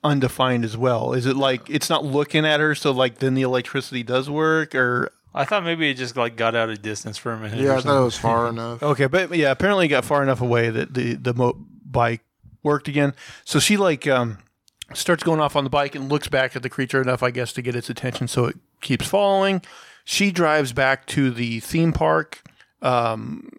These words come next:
Speaker 1: and gets, like, all these caution tapes on her because they, like, closed it off after all the people died or whatever. So she gets there, and we see she starts, like, undoing all these tethers.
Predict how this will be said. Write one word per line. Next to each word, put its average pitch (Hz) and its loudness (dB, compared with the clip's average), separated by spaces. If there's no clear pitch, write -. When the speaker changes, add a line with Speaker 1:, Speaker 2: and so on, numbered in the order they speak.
Speaker 1:
and 131 -4
gets, 127 0
like, 127 0
all 127 2
these 117 -6
caution 120 -2
tapes 123 -4
on 123 2
her 120 0
because 117 -8
they, 123 -8
like, 120 -8
closed 117 0
it 117 -4
off 107 -2
after 117 -2
all 113 0
the 110 -6
people 120 -4
died 113 -2
or 113 -2
whatever. 117 -2
So - 2
she 254 2
gets 302 2
there, 113 0
and 165 0
we 170 0
see 226 0
she 202 0
starts, 226 -2
like, 190 0
undoing 135 0
all 123 2
these 117 -6
tethers. - -4